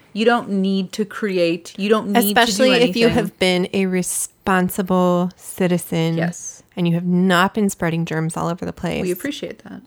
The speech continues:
Speaker 2: Thank you, because we all want out of this.
Speaker 1: Yes.
Speaker 2: Just, just stay the fuck home
Speaker 1: Just
Speaker 2: a little
Speaker 1: <laughs> God damn
Speaker 2: longer.
Speaker 1: it.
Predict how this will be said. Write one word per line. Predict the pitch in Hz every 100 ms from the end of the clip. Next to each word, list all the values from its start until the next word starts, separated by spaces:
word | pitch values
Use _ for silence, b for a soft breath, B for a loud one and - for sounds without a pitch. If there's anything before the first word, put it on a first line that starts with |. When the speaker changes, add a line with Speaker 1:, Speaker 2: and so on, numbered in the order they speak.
| -
Speaker 2:
Thank | 202 202 -
you, | 165 165
because | 175 180 196 -
we | 269
all | - 285 254
want | 208 160
out | 156
of | 160
this. | 175 170 - 208
Speaker 1:
Yes. | 214 196 - - - _ _ _ -
Speaker 2:
Just, | 233 262 - - - -
just | 247 240 -
stay | - 285
the | 220
fuck | 202 -
home | 214 196
Speaker 1:
Just | 202 233
Speaker 2:
a |
little | 233
Speaker 1:
<laughs> | 226
God | 320
damn | 349 285 226 208
Speaker 2:
longer. |
Speaker 1:
it. | 208